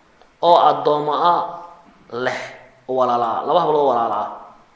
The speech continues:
ayuu leeyahay, oo addoomihiisii.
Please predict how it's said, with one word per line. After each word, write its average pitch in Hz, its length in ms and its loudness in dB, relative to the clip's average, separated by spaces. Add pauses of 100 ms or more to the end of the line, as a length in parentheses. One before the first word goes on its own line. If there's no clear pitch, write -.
(1080)
ayuu 147 240 -4
leeyahay, 127 400 -8 (1200)
oo 139 100 2
addoomihiisii. 143 760 0